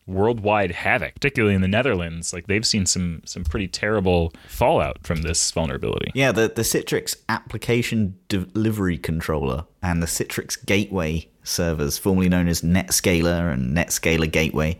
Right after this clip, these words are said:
Speaker 2: were found to contain a security vulnerability in December that could allow an inauthenticated attacker to perform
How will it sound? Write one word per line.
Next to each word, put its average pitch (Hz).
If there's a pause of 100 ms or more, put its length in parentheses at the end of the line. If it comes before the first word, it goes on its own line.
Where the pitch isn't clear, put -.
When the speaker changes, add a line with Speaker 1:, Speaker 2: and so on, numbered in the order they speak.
Speaker 2:
were 101
found 110
to 107
contain 95
a 92
security 104
vulnerability 87
in 87
December 85
that -
could 185
allow 107
an 95
inauthenticated 98
attacker 85
to -
perform 90